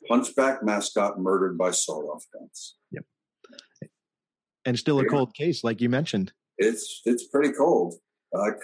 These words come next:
Speaker 1: tried to contact the Philly Police Department. They don't keep records back that far.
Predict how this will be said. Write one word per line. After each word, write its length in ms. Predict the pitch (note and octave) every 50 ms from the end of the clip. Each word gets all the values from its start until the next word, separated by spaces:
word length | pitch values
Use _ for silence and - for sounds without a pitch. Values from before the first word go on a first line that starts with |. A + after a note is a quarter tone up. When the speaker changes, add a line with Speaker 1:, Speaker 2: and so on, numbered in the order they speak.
| - -
Speaker 1:
tried 180 | - A2+ A2+ G#2+
to 80 | G#2
contact 460 | - A#2 A2+ A2+ - A#2+ A2+ A2+ A2+
the 80 | - G2+
Philly 220 | - A#2+ A2+ A2 G#2 -
Police 260 | A2 A2 A#2+ A#2+ -
Department. 400 | - - - F#2 F2+ F2+ F2+ F#2
They 40 | G2
don't 200 | G#2 G#2+ - - -
keep 140 | - G2+ F2
records 320 | F#2+ F#2+ F#2 F#2+ - F2 -
back 220 | - - E3+ F3 F3 -
that 160 | F3+ F3 - -
far. 300 | - - - _ F3